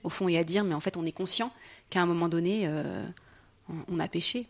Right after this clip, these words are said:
à un moment donné on a rompu la relation avec toi, Seigneur.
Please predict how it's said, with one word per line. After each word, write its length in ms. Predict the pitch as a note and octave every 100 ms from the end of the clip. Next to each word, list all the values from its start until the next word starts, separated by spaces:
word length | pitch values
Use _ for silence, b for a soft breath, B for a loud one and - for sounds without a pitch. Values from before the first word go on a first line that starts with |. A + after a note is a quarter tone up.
| F3
à 320 | E3 - -
un 40 |
moment 180 | E3 E3
donné 200 | E3 F3
on 120 | F#3
a 100 | D#3+
rompu 380 | D#3 F#3+ F#3 A#3+
la 100 | F#3
relation 340 | D#3 D3+ - D#3+
avec 180 | E3+
toi, 140 | - A3
Seigneur. 380 | E3+ E3+ -